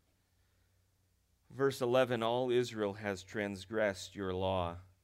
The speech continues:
Verse thirteen, "We have not entreated the favor of the Lord our God." Verse fifteen, "We have sinned and done wickedly." Verse sixteen, "Let your anger and wrath turn away."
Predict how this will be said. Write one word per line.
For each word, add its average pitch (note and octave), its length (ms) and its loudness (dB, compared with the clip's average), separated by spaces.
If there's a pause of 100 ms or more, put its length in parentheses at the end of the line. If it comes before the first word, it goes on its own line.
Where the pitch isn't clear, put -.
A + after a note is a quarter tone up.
Verse B2 220 -2
thirteen, C3 520 -2
"We C3+ 100 -2
have A#2 140 -2
not C#3+ 260 2
entreated C#3+ 500 -4
the A2+ 80 -4
favor C#3+ 380 0
of B2 80 -4
the A#2 100 -2
Lord C3+ 240 2
our C3 100 4
God." C#3 340 2
Verse C3 340 0 (260)
fifteen, D3+ 720 2
"We D3+ 140 0
have C#3+ 180 4
sinned F#3+ 420 2
and C#3 160 0
done C#3+ 180 4
wickedly." C#3+ 460 0
Verse E3 300 0
sixteen, - 500 0
"Let D#3+ 220 2
your E3+ 160 2
anger G3+ 320 2
and D#3 180 4
wrath F#3 400 6
turn F#3 220 2
away." F3 420 8